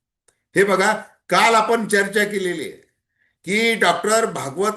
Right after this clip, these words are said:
कराड, भारतीय जनता पार्टीचे खासदार, माजी केंद्रीय अर्थ राज्यमंत्री यांना आई बहिणीहून शिव्या घातल्या भाजपच्या इच्छुक उमेदवारांनी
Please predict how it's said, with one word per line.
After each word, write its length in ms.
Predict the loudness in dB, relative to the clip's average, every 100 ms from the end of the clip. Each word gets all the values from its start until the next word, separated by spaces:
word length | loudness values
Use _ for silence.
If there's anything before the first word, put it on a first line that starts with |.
| -4
कराड, 380 | -2 2 2 0
भारतीय 380 | -4 -8 -6
जनता 360 | -6 -6 -8 -10
पार्टीचे 560 | -8 -8 -8 -8 -8 -8
खासदार, 460 | -8 -8 -2 -2 -2
माजी 320 | -4 -4 -6
केंद्रीय 440 | -10 -8 -6 -6 -6
अर्थ 360 | -6 -6 -8
राज्यमंत्री 880 | -6 -6 -6 -6 -6 -6 -8 -6 -4
यांना 280 | -4 -4 -4
आई 260 | -2 -2
बहिणीहून 460 | -2 -6 -6 -8 -10
शिव्या 340 | -10 -6 -4
घातल्या 580 | -2 -4 -4 -2 -2 -4 -10 _ _ _ _ _ _ _ _ _ _ _ _
भाजपच्या 680 | -8 -2 -4 -2 -2 -2 -2 -10 _ _ _ _ _ _
इच्छुक 800 | -20 -4 -4 -2 4 4 4 -8
उमेदवारांनी 800 | -12 -4 -2 -2 -2 -4 -6 -18